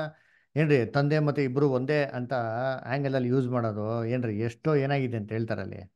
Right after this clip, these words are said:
ಅಲ್ವರ? Very strange thing ಅಲ್ವರ? ಇಷ್ಟೊಂದು,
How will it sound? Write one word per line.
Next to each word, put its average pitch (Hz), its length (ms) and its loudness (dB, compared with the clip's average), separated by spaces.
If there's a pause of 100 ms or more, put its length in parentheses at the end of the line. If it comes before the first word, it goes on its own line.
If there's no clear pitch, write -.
ಅಲ್ವರ? 107 220 -6 (640)
Very 170 300 0
strange 208 360 2
thing 143 240 2
ಅಲ್ವರ? 143 180 -2
ಇಷ್ಟೊಂದು, 147 960 0